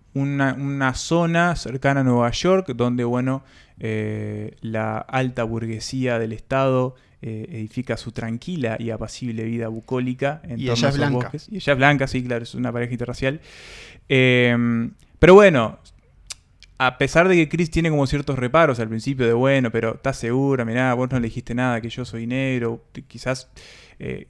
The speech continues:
Speaker 1: tendrías que decirle". Ella le dice, "No, no, mirá, son muy progresistas mis padres.
Speaker 2: Mm.
Speaker 1: Va-, vas a ir y va a estar todo bárbaro. Votan a Obama",
Speaker 2: Mi,
Speaker 1: le
Speaker 2: mi
Speaker 1: dice.
Speaker 2: padre siempre dice que si, si hubiese podido hubiese votado
Speaker 1: Ah.
Speaker 2: a Obama por un tercer
Speaker 1: Por
Speaker 2: término.
Speaker 1: tres, tres veces.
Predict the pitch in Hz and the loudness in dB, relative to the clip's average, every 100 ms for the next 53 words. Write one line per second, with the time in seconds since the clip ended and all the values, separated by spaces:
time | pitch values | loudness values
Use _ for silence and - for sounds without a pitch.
0 | _ 113 117 117 110 113 - 143 156 165 | _ -6 -6 -6 -4 -4 0 2 2 2
1 | 175 165 175 196 196 180 185 180 - 180 | 0 -2 -2 0 0 0 -2 -4 -8 -6
2 | 170 180 196 175 143 120 113 - 117 - | -2 0 0 2 0 0 -4 -8 -12 -14
3 | - 107 - 113 - - 131 110 - _ | -14 -12 -10 -10 -12 -12 -10 -12 -16 _
4 | 139 180 135 156 - 127 131 165 175 170 | -2 -2 -2 -2 0 0 2 2 0 -2
5 | 139 135 - 131 - 127 113 123 135 139 | -4 -6 -8 -8 -4 -2 0 -2 -2 0
6 | 139 131 - 139 170 185 180 143 120 117 | -2 -2 -8 2 2 4 4 6 6 6
7 | 143 151 151 143 123 123 139 139 165 175 | 6 4 4 4 4 4 4 6 6 6
8 | 180 165 170 165 151 151 160 170 165 143 | 4 0 -2 -2 0 0 0 -4 -6 -6
9 | 127 131 123 120 117 - 123 131 139 131 | -6 -6 -6 -8 -10 -6 -4 -2 -4 -2
10 | 131 143 139 127 131 120 117 120 123 120 | -2 0 -2 -2 -2 -4 -4 -2 0 0
11 | 117 117 113 117 123 123 113 117 113 113 | -2 -2 -2 0 0 -2 -4 -6 -6 -6
12 | 110 107 - - 113 - 131 127 135 131 | -8 -8 -10 -8 -10 -2 -2 0 0 0
13 | 131 - 131 123 120 117 | 0 -2 -2 0 -4 -10